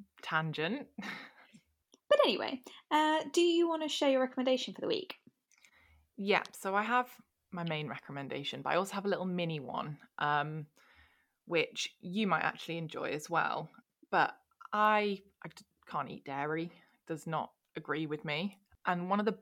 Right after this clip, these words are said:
Speaker 1: biggest things that I miss is drinking milk and also yogurts. And I know there's loads of dairy-free yogurts and that's fine, but I used to love Activia, they now do a plant-based Activia,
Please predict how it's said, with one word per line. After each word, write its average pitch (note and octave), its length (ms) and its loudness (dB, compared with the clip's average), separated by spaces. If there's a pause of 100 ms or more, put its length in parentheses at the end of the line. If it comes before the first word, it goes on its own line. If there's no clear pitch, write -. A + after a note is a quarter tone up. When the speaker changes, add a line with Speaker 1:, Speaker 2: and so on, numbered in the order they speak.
Speaker 1:
biggest G#3 400 0
things D#3+ 260 -4
that - 100 0
I E3 100 -4
miss D3 380 -6
is E3+ 160 -2
drinking G3 460 0
milk D3+ 380 -4 (120)
and D#3+ 140 -2
also D#3 540 -2 (180)
yogurts. E3+ 560 -2 (300)
And G3 80 4
I G3+ 40 6
know G3+ 300 8
there's F#3 180 0
loads E3 300 0
of D#3 180 -2 (220)
dairy-free D#3 460 -2
yogurts D3+ 360 -4
and D#3 120 -6
that's - 200 -6
fine, E3 420 0 (520)
but F#3 300 6
I E3+ 100 2
used F3+ 240 -2
to E3 80 -6
love D#3+ 280 0 (100)
Activia, E3 720 -6 (520)
they G3+ 80 4
now A3+ 260 4
do G#3+ 360 2
a - 40 -6
plant-based E3+ 680 -4
Activia, E3 760 -6